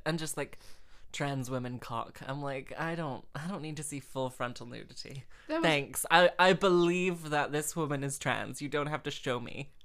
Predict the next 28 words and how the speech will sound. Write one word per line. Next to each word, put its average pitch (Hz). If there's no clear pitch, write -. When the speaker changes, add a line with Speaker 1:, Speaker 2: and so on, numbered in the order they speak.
Speaker 2:
Yeah. 196
Speaker 1:
Um, 151
Speaker 2:
But 311
I 240
love 233
the 233
use 214
of 208
U 202
V 185
lighting. 170
I, 190
the 175
scenes 214
with 196
purple 214
I -
thought -
were 165
gorgeous. -
Speaker 1:
Mm. 127
Speaker 2:
I 185
thought 277
they 175
were 165
great. 147
Speaker 1:
And 151
then 139